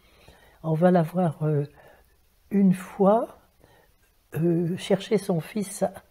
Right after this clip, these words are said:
avec, c'est la dernière fois qu'on voit Joseph d'ailleurs, euh, qui n'est pas revenu avec, euh, t-, toute la,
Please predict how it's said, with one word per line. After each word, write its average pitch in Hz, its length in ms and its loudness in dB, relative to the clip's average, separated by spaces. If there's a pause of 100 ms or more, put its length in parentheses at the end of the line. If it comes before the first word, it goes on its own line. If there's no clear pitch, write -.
(160)
avec, 151 540 -6 (240)
c'est - 120 2
la 165 60 6
dernière 175 280 2
fois 165 140 -2
qu'on 147 140 -2
voit 143 160 0
Joseph 143 480 -2
d'ailleurs, 165 360 -2 (800)
euh, 170 300 4 (360)
qui 190 180 0
n'est 185 100 4
pas 185 140 4
revenu 190 680 4 (540)
avec, 180 460 2
euh, 175 220 8
t-, 170 280 -8
toute 190 300 -4
la, 151 360 6